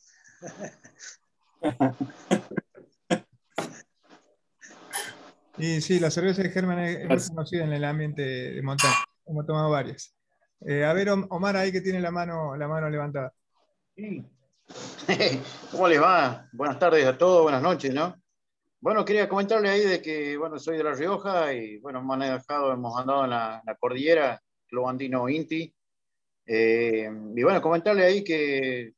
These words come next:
Speaker 4: el único refugio, no hay patrullas de rescate, no hay equipos especializados acá en La Rioja, lamentablemente.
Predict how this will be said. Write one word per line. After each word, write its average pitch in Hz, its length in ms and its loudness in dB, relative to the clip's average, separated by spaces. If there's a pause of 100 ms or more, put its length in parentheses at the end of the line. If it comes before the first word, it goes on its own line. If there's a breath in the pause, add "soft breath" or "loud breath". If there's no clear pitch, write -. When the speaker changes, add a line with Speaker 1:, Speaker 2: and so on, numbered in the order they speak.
Speaker 4:
el 127 140 -8
único 170 300 -2
refugio, 151 420 -2
no 139 100 0
hay 185 120 0
patrullas 147 480 -4
de 127 100 0
rescate, 160 720 -4 (400)
no 135 140 -2
hay 160 140 0
equipos 147 420 -2
especializados 131 680 -2
acá 135 140 -4
en 131 80 0
La 120 60 -6
Rioja, 131 300 -2
lamentablemente. 139 840 -4